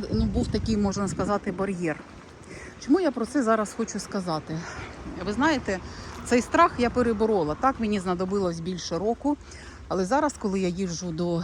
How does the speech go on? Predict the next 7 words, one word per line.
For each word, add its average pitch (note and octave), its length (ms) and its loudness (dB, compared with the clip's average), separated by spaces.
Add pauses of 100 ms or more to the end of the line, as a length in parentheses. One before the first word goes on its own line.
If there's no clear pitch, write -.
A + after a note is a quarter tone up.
сестри, D#4+ 500 0
а G3 160 4
їжджу F#3 340 -2
я E3+ 120 0
доволі E3 380 -2
часто, C#4+ 500 -2 (1400)
е, G#3+ 180 2